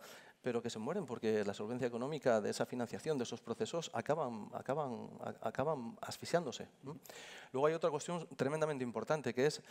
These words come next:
¿qué es industrialización? ¿Qué, qué diferentes niveles de industrialización?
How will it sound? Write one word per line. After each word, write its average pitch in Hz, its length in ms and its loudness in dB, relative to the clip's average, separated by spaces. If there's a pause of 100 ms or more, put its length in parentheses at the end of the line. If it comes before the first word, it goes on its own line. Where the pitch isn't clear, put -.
(140)
¿qué 165 140 4
es 175 120 0
industrialización? 113 760 -2 (540)
¿Qué, - 100 -2 (720)
qué 170 100 4
diferentes 170 520 2
niveles 120 300 2
de 120 60 0
industrialización? 113 760 0